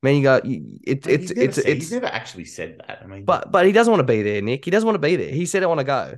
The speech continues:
Speaker 1: I wanna leave." It's
Speaker 2: Mate,
Speaker 1: not
Speaker 2: he
Speaker 1: because
Speaker 2: wants
Speaker 1: fuck the club, or it could be 'cause of fuck the club, but he
Speaker 2: It's
Speaker 1: wants to
Speaker 2: just,
Speaker 1: go.
Speaker 2: it's
Speaker 1: He
Speaker 2: the
Speaker 1: wants to
Speaker 2: club,
Speaker 1: go
Speaker 2: man.
Speaker 1: while, he wants to go whilst on contract. It's a bit of a fucking, it's a bit of a shit go as a fan, and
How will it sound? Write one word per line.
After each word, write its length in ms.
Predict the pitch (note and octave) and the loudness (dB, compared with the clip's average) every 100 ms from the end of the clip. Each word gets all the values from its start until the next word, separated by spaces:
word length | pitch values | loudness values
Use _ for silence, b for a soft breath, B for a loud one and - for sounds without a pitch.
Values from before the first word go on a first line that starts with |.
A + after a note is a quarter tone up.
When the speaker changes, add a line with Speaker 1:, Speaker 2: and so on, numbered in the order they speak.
| - | -10
Speaker 1:
I 80 | A#2 | -4
wanna 160 | D3 | -2
leave." 460 | C3+ A#2+ A#2+ A#2 - | 0 -2 -2 -6 -12
It's 120 | - B2 | -10 -2
Speaker 2:
Mate, 80 | |
Speaker 1:
not 80 | - | 0
Speaker 2:
he 60 | F3+ | 0
Speaker 1:
because 160 | F#3 | 0
Speaker 2:
wants 160 | F3+ C#3+ | 0 0
Speaker 1:
fuck 200 | D#3+ D3+ | 0 0
the 80 | B2+ | -4
club, 400 | - C3+ C3 B2+ | -4 -2 -2 -2
or 160 | B2 D#3 | -4 -4
it 80 | |
could 120 | A3 A3 | -4 -6
be 100 | G3+ | -6
'cause 160 | D3+ | -6
of 100 | A#2+ | -6
fuck 180 | A#2 A2+ | -6 -8
the 60 | - | -8
club, 200 | C3 B2 | -6 -4
but 100 | D3 | -2
he 20 | |
Speaker 2:
It's 40 | |
Speaker 1:
wants 140 | F3+ A#3+ | -2 -4
to 40 | |
Speaker 2:
just, 80 | C3 | -4
Speaker 1:
go. 320 | A#2 G2+ E2 - _ | -4 -4 -6 -14 _
Speaker 2:
it's 220 | G#3+ - | -14 -8
Speaker 1:
He 80 | D3 | -2
Speaker 2:
the 40 | |
Speaker 1:
wants 140 | F3+ F#3 | -2 -2
to 60 | |
Speaker 2:
club, 280 | F3 E3 D#3 | -2 0 -2
Speaker 1:
go 40 | |
Speaker 2:
man. 100 | - | -6
Speaker 1:
while, 160 | C3+ C3 | -4 -4
he 100 | C3+ | -6
wants 180 | D3 F3 | -6 -6
to 80 | F3+ | -4
go 180 | D#3 C#3 | -2 -2
whilst 360 | B2 B2+ C3+ C3 | 0 -2 -2 -4
on 140 | A#2+ | -10
contract. 520 | - A2 A2 G#2 G#2 | -8 -10 -6 -8 -8
It's 80 | - | -8
a 60 | C3 | -4
bit 120 | E3 | 0
of 100 | D#3 | -2
a 80 | B2 | -2
fucking, 520 | B2+ A#2+ A#2 G#2+ A#2 _ _ _ _ _ - | -2 -2 -2 -6 -8 _ _ _ _ _ -10
it's 140 | C#3 | -4
a 60 | C#3+ | 0
bit 160 | E3+ | 2
of 80 | E3 | 4
a 220 | D3 C3 | 6 6
shit 260 | B2 D3+ B2+ | 4 -2 0
go 400 | A#2+ A#2 G#2+ G#2 - | 2 2 2 0 -2
as 140 | A#2 | -4
a 40 | |
fan, 580 | A#2 - A2+ F2 D2 B2 - _ _ _ _ _ _ _ _ | -4 -4 -4 -4 -10 -14 -18 _ _ _ _ _ _ _ _
and 540 | B2 C#3 C#3 C3 B2 | 0 2 2 0 -2